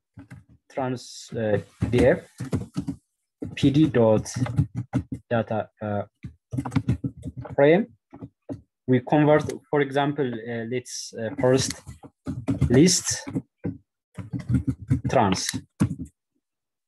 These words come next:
Here, uh, we converted a dictionary. The, the yield generated a dictionary, but, uh, first we, uh, convert, uh, that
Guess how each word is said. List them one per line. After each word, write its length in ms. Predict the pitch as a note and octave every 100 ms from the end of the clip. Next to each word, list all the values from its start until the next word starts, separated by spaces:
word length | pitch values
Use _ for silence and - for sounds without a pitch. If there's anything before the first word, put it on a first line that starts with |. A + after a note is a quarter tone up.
| _ _ _ _ _ _ _ _
Here, 840 | E3+ F3+ F#3 F3 C3 A#2+ A#2 A2+ A2
uh, 40 |
we 480 | A2+ C3 C3 B2+ A2+ _ _ _ _ _ _ -
converted 600 | G3 G3+ D3+ - A2+ -
a 60 | C3
dictionary. 680 | B2 E3+ - E3 A#2+ C3 - _ _ _ _
The, 300 | C3+ C#3 C3+ C#3+ _ _ _ _ _ _ _ _
the 100 | B2+
yield 380 | C3 F#3 F#3 D#3 A#2+
generated 520 | C#3+ D3 C#3 C#3 A#2 -
a 140 | B2 G#2
dictionary, 640 | C3 - F3 D#3 C#3 A3 - _ -
but, 200 | C3 - - _ _ _ _ - C3+ B2+
uh, 160 | A#2+ A#2
first 280 | D3+ D#3+ E3
we, 300 | C#3+ C3+ B2 -
uh, 200 | A#2+ A2+ -
convert, 400 | - E3+ D#3+ D#3 - _ A#2+
uh, 220 | A#2 A2+ - _ _ _ -
that 320 | - C#3+ E3